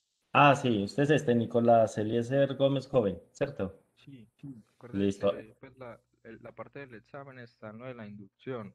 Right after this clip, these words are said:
Speaker 2: pues yo lo hice. Y lo de los papeles, digo, lo de los trabajos están en el correo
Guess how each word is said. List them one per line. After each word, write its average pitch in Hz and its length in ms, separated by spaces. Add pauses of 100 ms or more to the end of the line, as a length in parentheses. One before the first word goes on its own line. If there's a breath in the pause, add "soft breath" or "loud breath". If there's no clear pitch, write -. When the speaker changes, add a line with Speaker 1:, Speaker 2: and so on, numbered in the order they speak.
Speaker 2:
pues 123 120
yo 107 100
lo 113 180
hice. 120 280 (880)
Y 110 540
lo 113 140
de 110 80
los 110 160
papeles, 135 480 (260)
digo, 117 220
lo 104 100
de 104 60
los 104 240
trabajos 131 640
están 107 440
en 113 100
el 107 140
correo 104 560